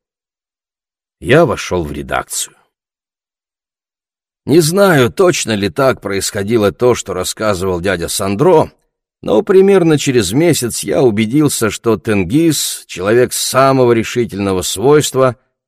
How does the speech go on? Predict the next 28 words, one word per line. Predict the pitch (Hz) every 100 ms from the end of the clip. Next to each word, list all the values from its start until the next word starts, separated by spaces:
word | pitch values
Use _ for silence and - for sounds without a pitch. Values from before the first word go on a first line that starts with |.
| _ -
а | 156
Приморское | 147 165 139 147 139 - 139
шоссе | - 117 - - 107 113
таит | 104 107 113
в |
себе | - 107 117 123
немало | 123 113 90 92 104
опасностей. | 107 - 76 - 85 - - - _ _ _ _ _ _ _ _ _
В |
этот | 92 101 98 87
воскресный | 95 - 95 87 - 76
день | 76 120 131 - _ _ _ -
мы | 151
с | 170
Тенгизом | - 95 80 143 107 104 85
договорились, | 87 78 92 151 185 147 - - -
что | - 127
он | 151 131
довезёт | 107 101 92 156 147
меня | 107 110 120
на | 113
своём | - 101 110 104
мотоцикле | 95 92 90 - 139 147 120 101
до | 80 104
поворота | 104 98 117 170 170 110
на | 110
село | - 123 156 151
Атары, | 147 117 85 73 65